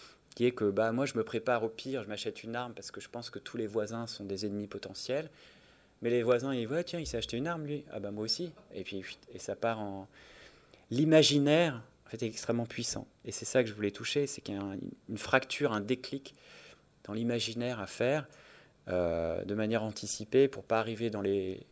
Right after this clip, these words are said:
les ruptures avec, euh, avec cette, euh, c'est, enfin, avec cette culture, avec cet imaginaire.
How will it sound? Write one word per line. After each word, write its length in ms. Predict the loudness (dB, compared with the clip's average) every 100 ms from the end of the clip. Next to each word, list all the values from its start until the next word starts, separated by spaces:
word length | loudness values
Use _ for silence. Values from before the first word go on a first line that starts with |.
| _ -8
les 60 |
ruptures 500 | -6 -6 -6 0 2
avec, 320 | 4 0 -2
euh, 160 | -4 -6 -8 -12 _ _ _ _ _ _ _ _ -8
avec 280 | -4 -2 -2
cette, 300 | 0 0 0
euh, 180 | 0 -2
c'est, 220 | -6 -10
enfin, 240 | -16 -14 -10
avec 200 | -8 -10
cette 360 | -12 -12 -14
culture, 320 | -8 -8 -2 -2
avec 120 | -2
cet 160 | -8
imaginaire. 340 | -10 -10 -10